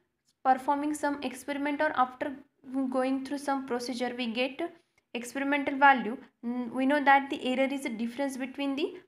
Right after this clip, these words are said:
measured value and the true value, where error is the measured value minus true value, that is the difference between the measured value and true value. This is about,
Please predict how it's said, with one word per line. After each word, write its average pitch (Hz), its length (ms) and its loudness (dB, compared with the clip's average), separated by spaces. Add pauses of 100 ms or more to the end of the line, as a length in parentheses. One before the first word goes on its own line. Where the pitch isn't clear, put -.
(240)
measured 247 360 0
value 269 300 4
and 285 260 -4
the 370 80 0 (340)
true 285 180 2
value, 247 400 4 (340)
where 247 220 -2 (460)
error 247 320 -6 (140)
is 269 200 -18
the - 80 -10 (440)
measured 262 340 0
value 277 360 0 (140)
minus 240 500 2
true 269 160 -4
value, 214 240 -4
that 208 180 0
is 240 120 -6
the 233 140 -4
difference 240 280 -2
between 254 260 -4
the 269 60 -4
measured 240 420 0
value 254 280 0
and 330 120 -2 (420)
true 262 200 4
value. 208 360 -2 (560)
This 240 280 -6
is 262 60 -4 (120)
about, 277 380 0